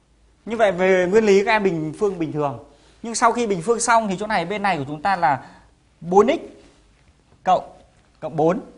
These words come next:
Thì bên này chúng ta có là sáu x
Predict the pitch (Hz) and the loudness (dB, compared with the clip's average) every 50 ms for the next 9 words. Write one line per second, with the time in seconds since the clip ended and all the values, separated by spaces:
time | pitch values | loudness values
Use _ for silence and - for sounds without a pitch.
0 | _ _ _ _ _ _ _ _ _ _ - 190 190 233 233 226 214 196 180 175 | _ _ _ _ _ _ _ _ _ _ -8 -4 -2 -2 0 0 0 0 0 -2
1 | - 185 185 180 208 208 202 202 180 175 175 180 208 294 - - _ _ _ _ | -6 -8 -6 -6 -4 -4 -4 0 0 2 2 2 -2 -4 -10 -18 _ _ _ _
2 | _ _ _ _ _ _ _ - - 139 135 123 120 - - - 190 214 240 294 | _ _ _ _ _ _ _ -18 -12 -10 -10 -8 -4 -2 0 0 2 0 0 -2